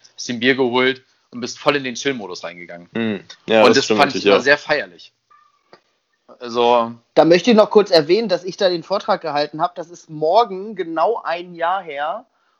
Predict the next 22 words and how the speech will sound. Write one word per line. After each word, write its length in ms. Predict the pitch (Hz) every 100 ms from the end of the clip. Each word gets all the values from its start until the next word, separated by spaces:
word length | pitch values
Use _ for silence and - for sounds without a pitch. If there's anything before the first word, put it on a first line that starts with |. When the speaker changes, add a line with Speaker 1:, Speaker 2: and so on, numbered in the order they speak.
| _
Speaker 3:
Und 180 | 170 151
wir 80 | 175
Speaker 2:
Ah, 60 |
Speaker 3:
haben's 140 | 214 -
ja 80 |
Speaker 2:
krass. 80 | -
Speaker 3:
auch 60 | 226
so 140 | -
gemacht, 420 | 147 143 143 143 151
Hannes. 280 | 135 135
Wir 100 | 151
sind 160 | 143 160
ja 140 | 180
dann, 300 | 156 156 170
äh, 280 | 143 165 165
direkt 400 | 156 151 233 _ 175
nach 260 | 175 -
der 180 | 214 196
Vorlesung, 840 | - 175 180 190 180 180 175 180
äh, 300 | 165 165 170
losgefahren, 760 | 165 165 254 - 160 117 113 113
ne? 140 | 180